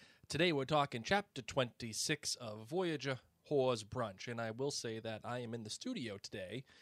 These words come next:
because, you know, I just, I was, I just feel like it.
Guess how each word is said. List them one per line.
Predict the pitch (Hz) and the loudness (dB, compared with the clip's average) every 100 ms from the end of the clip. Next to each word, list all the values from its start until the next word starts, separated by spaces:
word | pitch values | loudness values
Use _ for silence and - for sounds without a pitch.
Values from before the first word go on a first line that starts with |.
| - - - _ _ | -20 -20 -20 _ _
because, | 160 160 180 170 160 - | 0 4 6 6 4 2
you | 190 | 4
know, | 196 196 185 | 6 6 4
I | 196 | 2
just, | 208 - - - _ _ _ | 2 2 0 -10 _ _ _
I | - | 2
was, | 165 135 - - - _ _ | 4 4 2 0 -8 _ _
I | - | -2
just | 349 - | 0 2
feel | 139 123 | 0 2
like | 143 151 | 4 4
it. | 175 | 4